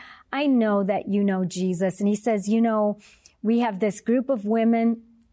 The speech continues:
that come to our church, like, the first Saturday of the month or whatever it was." And it, he said basically that they were coming, uh, from a safe house, and that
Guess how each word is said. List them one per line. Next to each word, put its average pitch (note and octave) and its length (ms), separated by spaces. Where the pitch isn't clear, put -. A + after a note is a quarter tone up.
that G3 180
come A#3+ 260
to A#3+ 140
our G#3 140
church, G#3 580
like, F#3+ 280
the F#3+ 120
first A3 440
Saturday G3+ 580
of F3 100
the F3+ 100
month F#3 320
or F#3 60
whatever F#3 340
it - 100
was." F3 360
And F#3 100
it, - 140
he C#4 140
said A#3+ 240
basically A3+ 460
that G3 180
they G3 100
were F#3 160
coming, F#3+ 720
uh, F#3 180
from A3 260
a A3+ 40
safe F4 320
house, - 480
and G3+ 340
that F#3+ 400